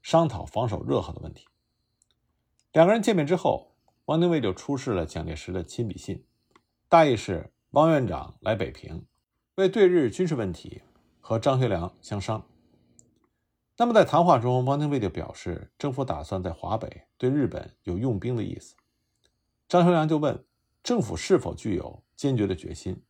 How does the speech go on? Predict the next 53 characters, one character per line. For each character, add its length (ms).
有 160
无 140
相 260
当 140
的 80
准 160
备。 260
汪 140
精 100
卫 80
的 80
回 160
答 160
是， 300
不 140
是 100
你 160
说 180
的 80
这 180
样， 200
是 160
因 80
为 80
政 240
府 160
受 200
到 120
各 280
方 200
的 260
言 140
论 140
攻 160
击， 260
希 160
望 120
你 80
对 120
日 160
本 280
做 180
一 80
个 140
战 200
争 120
的 80
姿 180
态， 280
小 240
家 180
抗 260
拒。 200